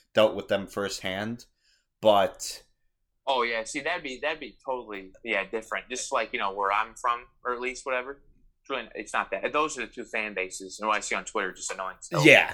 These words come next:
Speaker 1: yeah, exactly, exactly. But Max, this,
Speaker 2: Yeah.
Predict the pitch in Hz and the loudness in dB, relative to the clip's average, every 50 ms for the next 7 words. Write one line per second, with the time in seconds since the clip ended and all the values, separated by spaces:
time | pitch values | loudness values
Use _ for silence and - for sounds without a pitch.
0 | - - - 117 110 104 87 - - - - - - 107 104 - 107 92 82 82 | -8 -10 -4 0 2 2 2 0 -2 -10 -16 -8 -8 -6 0 2 2 2 2 0
1 | - - 78 80 - _ _ _ 101 98 - 101 - - - - - 78 85 - | -8 -14 -20 -20 -20 _ _ _ -10 -6 -4 -4 -4 -6 -8 -14 -18 -20 -20 -6
2 | _ 101 98 98 95 92 - - _ _ _ - _ - _ 131 151 185 160 117 | _ 4 6 6 6 4 -2 -12 _ _ _ -20 _ -12 _ 6 6 6 6 4
3 | - - - 110 101 123 127 175 247 277 - - - - - - - _ _ _ | -2 -4 -6 -4 2 4 4 4 4 4 2 0 0 0 -2 -6 -10 _ _ _
4 | _ _ _ _ _ _ _ _ _ _ _ _ _ - - - - - _ _ | _ _ _ _ _ _ _ _ _ _ _ _ _ -20 -20 -20 -20 -20 _ _
5 | _ _ _ _ _ _ _ _ - 120 147 190 196 | _ _ _ _ _ _ _ _ 0 0 0 0 0